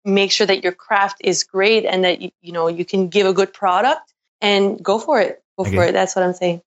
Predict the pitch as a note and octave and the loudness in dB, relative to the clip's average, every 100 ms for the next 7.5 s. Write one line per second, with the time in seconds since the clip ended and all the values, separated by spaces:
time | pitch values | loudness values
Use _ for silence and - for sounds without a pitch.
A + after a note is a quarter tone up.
0 | - D3 A3+ G3 C3 C#3+ D3 C3+ G#2+ F#2+ | -10 -2 0 2 2 2 2 0 0 0
1 | G2+ F#2 - G#2 F2 G#2+ F#2+ A2 G2 F2+ | 0 0 2 0 2 0 0 -2 -2 2
2 | F2+ F#2 F#2+ - F2+ F2+ F#2 F2 F#2 F2+ | 2 2 0 0 0 2 2 2 2 2
3 | F#2 F#2+ A#2 B2+ C3+ G#2+ F2 A2+ - G2 | 2 2 2 2 2 0 0 -2 0 0
4 | F#2 G2+ G2+ G#2+ G#2+ F#2+ F#2 F2 A2 A#2+ | 2 2 2 2 2 2 -2 -2 -2 2
5 | A#2 F#2+ A2 - A2+ A2 G#2+ F#2+ F2 F#2+ | 2 2 -2 0 0 4 4 2 4 2
6 | A2 G#2+ A2 - - _ - B2+ C#3 C3 | 2 0 -2 -2 -8 _ -4 0 0 0
7 | C#3+ - - A#2 G#2+ | 2 0 2 2 2